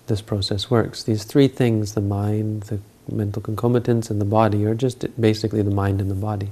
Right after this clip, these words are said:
watching how these work together. Once you, you know, as you understand and as you untie the knots, your, your, your,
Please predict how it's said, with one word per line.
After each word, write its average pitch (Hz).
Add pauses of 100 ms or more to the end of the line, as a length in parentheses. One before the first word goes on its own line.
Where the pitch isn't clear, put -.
(540)
watching 113
how 107
these 104
work 110
together. 104 (1120)
Once 139
you, 113 (420)
you 110
know, 107
as 127
you 123
understand 110
and 113
as 117
you 113
untie 113
the 107
knots, -
your, 107 (120)
your, 104 (640)
your, 107